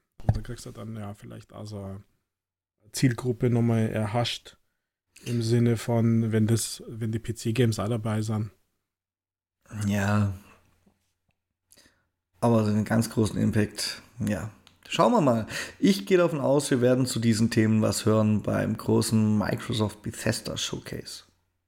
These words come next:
Speaker 1: Jo. Nimmer ganz am Monat.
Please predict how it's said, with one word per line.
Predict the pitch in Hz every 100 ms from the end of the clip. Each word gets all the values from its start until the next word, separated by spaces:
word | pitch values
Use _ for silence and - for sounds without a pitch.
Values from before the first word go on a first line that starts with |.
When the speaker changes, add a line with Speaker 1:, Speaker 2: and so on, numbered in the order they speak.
| _ _ _ _ _
Speaker 1:
Jo. | 131 139 180 - - _ _ _ _ _ _ _ _ _ _ _ _ _ _ _ _ _ _ _ _ _ _ _
Nimmer | 135 156 214
ganz | 170 196 170
am | 190
Monat. | 185 208 127